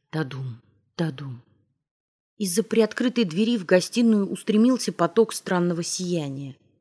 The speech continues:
Я услышала какие-то булькающие звуки. "Тут у него рыбы",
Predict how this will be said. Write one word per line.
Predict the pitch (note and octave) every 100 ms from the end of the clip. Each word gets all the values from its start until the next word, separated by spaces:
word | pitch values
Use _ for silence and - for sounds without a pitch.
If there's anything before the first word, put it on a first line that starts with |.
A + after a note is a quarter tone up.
| _ _ _
Я | E3 A#3
услышала | B3 A#3 A3+ G#3+ G3
какие-то | E3+ E3+ - F3 E3+
булькающие | D3+ F#3 F#3 - E3+ D3+ - E3+ D#3+
звуки. | C#3+ C#3 C#3 - D3 _ _ _ _ _ _ _ _ _ _
"Тут | F#3 F3+
у |
него | F#3+ G3 G3+ G#3
рыбы", | G3+ C#3 C#3+